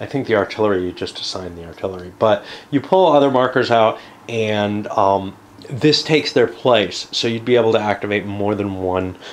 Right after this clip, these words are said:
uh, counter at a time. That's always gonna be ruled by special rules in the scenario, though.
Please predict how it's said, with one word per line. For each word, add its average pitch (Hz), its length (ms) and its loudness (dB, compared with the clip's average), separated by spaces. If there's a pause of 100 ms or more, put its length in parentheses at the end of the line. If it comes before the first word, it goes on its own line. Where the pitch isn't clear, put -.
(180)
uh, 92 160 -10
counter 92 320 0
at 85 120 -4
a - 20 -14
time. 87 180 -10
That's 135 300 2
always 135 440 4
gonna 139 160 2
be 120 140 2
ruled 113 280 2
by 107 120 4
special 101 500 0 (260)
rules 104 320 0
in 95 120 -6
the 90 60 -8
scenario, 113 440 2
though. 110 260 2